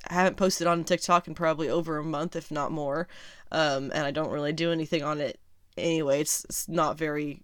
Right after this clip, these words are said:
good place to, to find me on social media, I guess. But I still mention it because it is out there. Um, and this podcast is available anywhere that podcasts stream besides Pandora. It's just, I, I don't,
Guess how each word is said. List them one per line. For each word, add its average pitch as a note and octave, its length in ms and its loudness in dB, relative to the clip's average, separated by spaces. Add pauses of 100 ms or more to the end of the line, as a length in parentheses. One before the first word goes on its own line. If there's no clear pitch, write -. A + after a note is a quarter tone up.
(120)
good D3+ 200 -4
place E3+ 280 0 (100)
to, G3 120 2 (560)
to F3 120 -2
find D#3 520 0 (160)
me D3+ 300 -6
on D#3 120 -4
social F3+ 300 2
media, F3+ 480 4 (100)
I E3 100 -4
guess. D3+ 440 -2
But D#4 260 12 (320)
I B3 140 8
still B3 240 4
mention G3 340 0
it F3+ 120 0
because E3 300 2
it D#3+ 120 -2
is D3+ 140 -2
out B2+ 220 -2
there. C3+ 280 -2 (480)
Um, C#3 420 0 (100)
and G#3 140 6
this A3+ 100 2
podcast A3+ 640 8
is A#3+ 180 6
available G3+ 500 6
anywhere F3 300 6
that E3+ 140 6
podcasts D#3+ 440 2
stream E3+ 340 0
besides D#3+ 380 2
Pandora. F#3 720 4 (500)
It's - 260 -4
just, - 340 0
I, C#3+ 240 -2 (100)
I D3+ 160 0
don't, D#3 200 -4